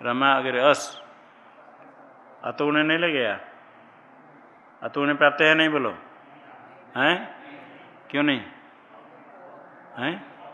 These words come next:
अत नहीं। हाँ, बोलो, अत नहीं। गुण पर में है?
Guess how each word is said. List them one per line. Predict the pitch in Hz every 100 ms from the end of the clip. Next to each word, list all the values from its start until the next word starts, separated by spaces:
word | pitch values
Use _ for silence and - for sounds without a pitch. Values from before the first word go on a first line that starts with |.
| -
अत | 117 151 151
नहीं। | 143 135 127 101 - - - - - - -
हाँ, | 117 113
बोलो, | 131 127
अत | 120 151 151
नहीं। | 131 104 90 - - - - - 113
गुण | 127 156
पर | 156 160
में | 160 156
है? | 196 139 90